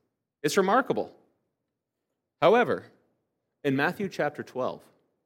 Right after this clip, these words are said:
we find the biggest example of all. And what is that? It's the example of the nation of Israel who refused to accept the fact that Jesus of Nazareth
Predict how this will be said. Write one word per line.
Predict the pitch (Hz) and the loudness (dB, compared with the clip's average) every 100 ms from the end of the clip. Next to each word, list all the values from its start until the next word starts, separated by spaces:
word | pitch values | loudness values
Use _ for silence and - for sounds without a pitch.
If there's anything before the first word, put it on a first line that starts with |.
| _ _ | _ _
we | - 151 | 0 0
find | 156 147 135 | 2 0 2
the | 123 | 0
biggest | 98 160 156 160 - - _ - | 0 0 2 -2 -4 -18 _ -4
example | 131 107 131 117 98 90 87 _ _ _ | -4 -2 -2 -2 -4 -6 -6 _ _ _
of | 101 | -8
all. | 90 82 - _ _ _ _ _ _ _ 113 | -4 -6 -8 _ _ _ _ _ _ _ -8
And | 113 | 0
what | 127 | 2
is | 127 | 0
that? | 101 78 - _ _ _ _ _ _ _ | -2 -8 -12 _ _ _ _ _ _ _
It's | 131 - | -10 -2
the | 139 | 0
example | 135 110 139 165 170 156 | 0 0 0 0 -4 -4
of | 131 | -4
the | 123 | -2
nation | 117 143 170 170 156 | 0 0 -2 -4 -4
of | 139 123 - | -4 -6 -4
Israel | 151 117 104 90 85 - _ _ | -2 -2 -2 -2 -4 -10 _ _
who | 156 135 | 2 4
refused | 131 127 - 151 185 214 208 - | 2 -2 -6 -4 -2 -2 -4 0
to | 170 | 0
accept | 147 - 175 170 - | 0 2 2 2 -4
the | |
fact | 131 - 160 107 107 | -6 2 4 2 2
that | 131 113 | 0 0
Jesus | 107 123 175 170 156 | 0 2 2 2 0
of | - 127 | 0 0
Nazareth | 123 127 147 156 107 87 - | 2 2 2 0 -2 -4 -4